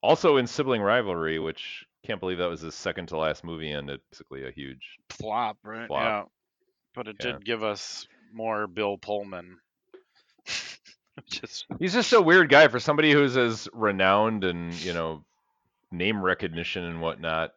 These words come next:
Speaker 1: um, and has done so much. You know, his, his credits are
Speaker 2: Yeah.
Speaker 1: kinda spotty, that
Speaker 2: I had no idea that was that limited in terms of movie directing. I mean,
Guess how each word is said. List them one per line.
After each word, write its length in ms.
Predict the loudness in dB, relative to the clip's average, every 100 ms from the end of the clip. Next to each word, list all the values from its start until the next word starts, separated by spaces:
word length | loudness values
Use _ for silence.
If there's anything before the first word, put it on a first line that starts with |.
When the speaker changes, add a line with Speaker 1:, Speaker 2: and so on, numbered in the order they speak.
| _
Speaker 1:
um, 420 | -12 -10 -10 -12 -18 -16
and 180 | -14 -14 -14
has 240 | -12 -12
done 220 | -8 -8 -8
so 160 | -8
much. 480 | -4 -4 -4 -8 -16 _ _ _ _ _ -14
You 80 | -10
know, 100 | -8 -10
his, 80 |
his 220 | -12 -14 -14
credits 440 | -8 -6 -6 -6
are 40 | 0
Speaker 2:
Yeah. 340 | 2 2 0 -8 -20 _
Speaker 1:
kinda 180 | -8 -8
spotty, 420 | -4 0 0 -2
that 240 | -6 -8 -8
Speaker 2:
I 60 | -4
had 120 | -4
no 140 | 0 2
idea 340 | 2 2 2
that 100 | 2
was 260 | -2 -6 -12 -4
that 220 | -2 0
limited 420 | -2 -4 -2 -4
in 140 | -6 -6
terms 320 | -4 -4 -4
of 260 | -6 -8
movie 340 | -8 -4 -4 -2
directing. 460 | -2 -2 -4 -8
I 40 | -10
mean, 240 | -12 -14